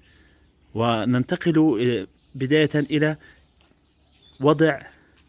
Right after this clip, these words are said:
البلاستيك المقوى. وضع البلاستيك المقوى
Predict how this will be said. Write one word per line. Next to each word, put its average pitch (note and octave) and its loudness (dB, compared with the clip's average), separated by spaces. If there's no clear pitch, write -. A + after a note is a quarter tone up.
البلاستيك C#3+ 0
المقوى. B2 0
وضع B2+ 2
البلاستيك A#2 -4
المقوى B2+ 0